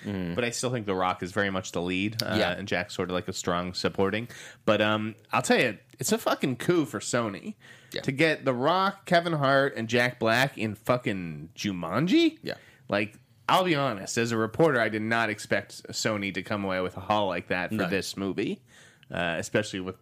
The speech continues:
Speaker 2: Jake Kasdan directing. Um, so. Yeah, I mean, it, it's definitely got me more excited than, you know, I was before.
Speaker 1: Yeah, I mean, I, I, I wasn't excited about it, but I think Sony have learned from the last couple of years. I mean, maybe this is just,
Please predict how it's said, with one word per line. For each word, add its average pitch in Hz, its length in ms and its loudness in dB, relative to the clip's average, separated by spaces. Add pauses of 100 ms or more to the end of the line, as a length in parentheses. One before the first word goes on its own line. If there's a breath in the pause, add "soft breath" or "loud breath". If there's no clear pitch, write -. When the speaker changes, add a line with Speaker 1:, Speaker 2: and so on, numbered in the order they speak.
(140)
Speaker 2:
Jake 101 260 -6
Kasdan 92 360 -2
directing. 92 680 -2
Um, 101 400 -4 (420 loud breath)
so. 170 640 4 (680)
Yeah, 190 360 4
I 117 160 0
mean, 143 360 0
it, 143 240 -2
it's 151 240 -2
definitely 170 280 2
got 165 160 2
me 165 60 2
more 160 220 4
excited 170 520 2
than, 165 500 2 (400)
you 151 100 0
know, 151 280 0 (320)
I 123 80 0
was 160 200 2
before. 175 540 0 (220)
Speaker 1:
Yeah, 214 280 4
I 190 60 0
mean, 208 160 2
I, 208 180 2 (300)
I, 190 240 0 (160)
I 170 140 2
wasn't 104 240 -2
excited 82 400 -4
about 78 240 -2
it, 85 100 -4
but 131 100 2
I 131 60 2
think 175 240 -4
Sony 151 280 0
have 120 80 -2
learned 117 200 0
from 117 120 -4
the 107 60 2
last 107 220 -2
couple 101 180 -4
of 90 60 -4
years. 95 220 0
I - 20 0
mean, 104 160 0
maybe 101 220 0
this 87 160 -6
is 85 80 -6
just, - 240 -6